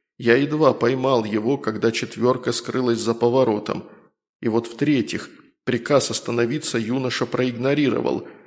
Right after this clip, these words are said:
Он не сопротивлялся воздействию, но уверенно делал то же, что и раньше –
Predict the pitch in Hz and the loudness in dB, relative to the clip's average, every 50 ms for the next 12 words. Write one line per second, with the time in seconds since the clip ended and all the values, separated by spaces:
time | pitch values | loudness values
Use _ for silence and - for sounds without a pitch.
0 | _ _ _ - - 120 139 151 156 160 - 160 156 - 147 147 - - 180 190 | _ _ _ -2 0 0 0 0 -2 -2 -2 -2 -2 -2 -2 -2 -2 -2 0 2
1 | 202 196 165 120 107 - - 120 107 120 127 123 117 131 160 160 135 113 - - | 4 4 4 4 2 0 -2 0 2 2 0 0 -2 -2 0 0 0 0 -2 -4
2 | - - - 107 113 113 117 117 120 123 123 123 113 120 143 147 143 127 117 117 | -8 -8 -4 -2 0 0 0 0 0 0 0 0 0 2 2 2 2 0 -2 -2
3 | 113 - 127 120 117 110 110 107 110 - 110 123 127 117 113 - - - - 110 | 0 0 2 2 2 2 0 -2 -2 0 0 0 0 0 -2 -4 -4 -2 0 0
4 | 113 110 110 107 104 113 117 - - 151 143 | 2 2 2 0 0 0 -2 0 0 -2 -2